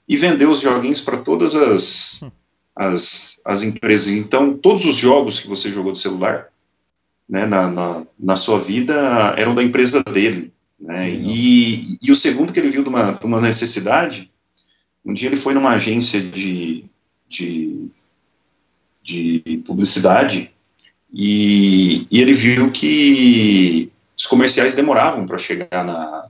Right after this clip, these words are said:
Speaker 1: na, na T V. Ele perguntou, "Por quê?" "Não, porque a gente tem que mandar o, o office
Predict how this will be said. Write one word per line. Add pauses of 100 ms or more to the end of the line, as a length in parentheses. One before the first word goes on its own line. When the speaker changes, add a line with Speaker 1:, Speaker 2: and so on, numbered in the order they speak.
Speaker 1:
na,
na
T
V. (280)
Ele
perguntou,
"Por
quê?" (880)
"Não,
porque
a
gente
tem
que
mandar
o,
o
office